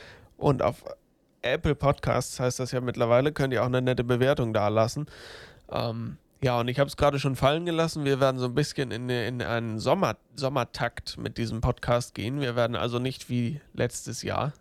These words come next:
Gott, jetzt fühle ich mich ja schon ganz alt, äh, keine, keine komplette Sommerpause machen, sondern wir werden, je nachdem, wie's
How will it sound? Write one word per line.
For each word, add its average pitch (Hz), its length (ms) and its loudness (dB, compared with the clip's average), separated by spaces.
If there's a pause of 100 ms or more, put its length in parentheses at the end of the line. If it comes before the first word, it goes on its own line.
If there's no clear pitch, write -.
(240)
Gott, - 220 -4
jetzt - 100 -12
fühle - 160 -8
ich 147 60 -6
mich - 80 -4
ja - 80 -2
schon - 160 -8
ganz - 200 -6
alt, 107 300 -2 (480)
äh, 123 320 0 (320)
keine, 123 720 2
keine 127 320 -2
komplette 127 480 0
Sommerpause 143 640 4
machen, 139 300 4
sondern 127 340 4
wir 120 180 2
werden, 123 440 4
je 113 160 -4
nachdem, 117 480 -2
wie's - 320 -4